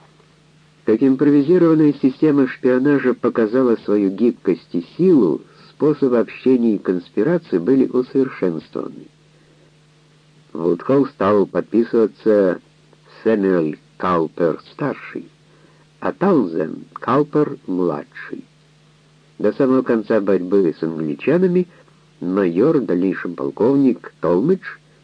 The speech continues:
был известен как мистер Джон Болтон. Таунзенд и Вудхолл были молоды, наделены воображением, богатством, занимали положение в обществе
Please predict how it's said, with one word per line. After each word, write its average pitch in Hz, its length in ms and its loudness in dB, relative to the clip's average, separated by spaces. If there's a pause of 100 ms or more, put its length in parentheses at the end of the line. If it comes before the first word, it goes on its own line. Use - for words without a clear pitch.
(280)
был 160 220 2
известен 113 420 -2
как - 300 -6
мистер 113 640 -4
Джон 95 480 -2 (160)
Болтон. 80 600 -2 (3250)
Таунзенд 151 640 2
и 139 100 6
Вудхолл 131 480 2
были 95 220 0
молоды, 123 800 2
наделены 90 840 0 (320)
воображением, 87 1120 0
богатством, 82 1000 -4
занимали 80 400 -2
положение 78 600 -2
в 71 100 -6
обществе 101 680 -2